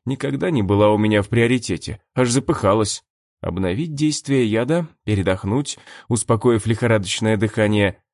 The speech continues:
снова обновить и уже затем приступать к исполнению плана. Первым пошел Стив, как самый тяжелый, затем Прилипало и третьим третий.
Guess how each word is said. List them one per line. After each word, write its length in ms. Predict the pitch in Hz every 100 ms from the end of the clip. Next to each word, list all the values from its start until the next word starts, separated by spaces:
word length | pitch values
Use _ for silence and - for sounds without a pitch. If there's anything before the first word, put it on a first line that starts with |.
| _
снова 480 | - 107 104 120 139
обновить 600 | 143 156 170 165 - -
и 60 | 95
уже 260 | 92 101
затем 460 | 95 185 165 165 113 - _ _
приступать 600 | 127 113 - - - -
к 60 |
исполнению 600 | 147 - 135 120 117 120
плана. 480 | 110 107 78 58 110 _ _ _ _
Первым 440 | - 196 185 185
пошел 440 | - 165 - 170 147
Стив, 440 | - 185 110 - _ _ -
как 180 | 107
самый 280 | - 120 113
тяжелый, 560 | 107 123 101 58 107 - _ -
затем 380 | 104 101 202 208
Прилипало 640 | 180 127 110 165 202 196 - - _
и 160 | 117
третьим 640 | 110 131 135 180 - 208 202
третий. 680 | - 92 67 - 60 58